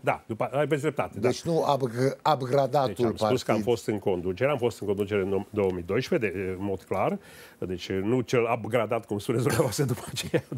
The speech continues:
Speaker 1: da. Uh, da. Atunci <coughs> partidul avea un program.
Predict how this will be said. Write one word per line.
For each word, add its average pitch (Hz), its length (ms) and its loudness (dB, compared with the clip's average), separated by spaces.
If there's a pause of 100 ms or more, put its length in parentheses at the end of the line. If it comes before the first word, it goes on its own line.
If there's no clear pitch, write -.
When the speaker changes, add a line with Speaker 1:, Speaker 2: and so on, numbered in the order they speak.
Speaker 1:
da. 143 160 0 (560)
Uh, 107 320 2
da. 104 300 0 (500)
Atunci - 640 0
<coughs> - 20 -4
partidul 127 520 0
avea 110 240 2
un 147 160 0
program. 175 500 0